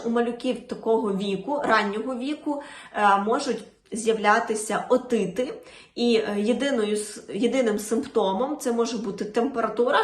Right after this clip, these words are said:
і відмова від їжі. Діти можуть не чіпати вуха, тому що боліти вони починають пізніше, коли там вже велике скуп-, е, скопичення гною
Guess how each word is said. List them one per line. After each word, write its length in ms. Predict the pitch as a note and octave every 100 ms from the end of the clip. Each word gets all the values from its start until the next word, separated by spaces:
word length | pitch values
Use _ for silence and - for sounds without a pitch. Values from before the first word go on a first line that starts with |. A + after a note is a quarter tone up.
| -
і 100 | A#3
відмова 520 | G3+ F3 F#3+ G3 F#3 F3
від 100 | F3+
їжі. 340 | F3+ E3+ F3
Діти 260 | F#3 C4 D4
можуть 320 | C#4+ C4+ A#3
не 160 | A#3+ C4+
чіпати 560 | D#4+ C4 A#3 A3+ B3
вуха, 400 | G#3 G#3 G#3 A3
тому 240 | G#3 G3+ A3+
що 120 | G#3
боліти 400 | A3 A3 A#3 A3
вони 180 | G3 G3
починають 580 | F#3+ - G3+ G3 F#3+
пізніше, 500 | - G3+ G3+ F#3 - A3
коли 160 | G3+ G3
там 160 | F#3+
вже 160 | F#3 F#3+
велике 380 | G#3 G#3+ G#3 F#3
скуп-, 440 | - F3+ - -
е, 100 | F#3
скопичення 640 | F3+ G#3+ G#3 - F#3+ F#3+
гною 520 | A#3 A3 G#3 F3+ G#3